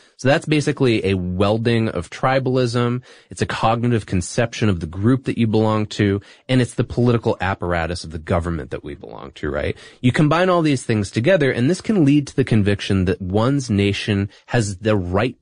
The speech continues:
to greatness, that it, it deserves to be great, it deserves to be on top of the hierarchy. Any lowering of that status is explained away as malevolence, and it's applied to either an internal or an external foe.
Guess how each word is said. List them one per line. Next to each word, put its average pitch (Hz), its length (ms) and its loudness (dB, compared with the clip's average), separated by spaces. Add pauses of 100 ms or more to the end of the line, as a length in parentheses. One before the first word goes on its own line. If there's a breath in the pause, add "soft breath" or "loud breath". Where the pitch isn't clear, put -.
to - 120 -6
greatness, 104 680 -4
that - 180 -2
it, 107 220 0
it 101 100 -2
deserves 113 800 0
to 104 140 -4
be 92 220 0
great, 104 360 0
it 85 160 -6
deserves 95 440 -2
to 101 80 -12
be 95 120 0
on 87 120 0
top - 240 -4
of - 80 -14
the - 60 -18
hierarchy. 85 600 -2 (340 loud breath)
Any 202 220 2
lowering 110 760 2
of 80 120 -8
that 73 180 -2
status 80 520 -4 (260 loud breath)
is 110 160 0
explained 113 540 0
away 95 480 0
as 85 320 -4 (260 soft breath)
malevolence, 85 760 -2 (240 soft breath)
and 110 100 2
it's 113 260 -2
applied 101 520 -2
to 95 200 0
either 87 380 0
an 92 240 -6
internal 117 640 2
or 87 200 -2
an 82 120 -4
external 87 560 -4
foe. 82 500 -2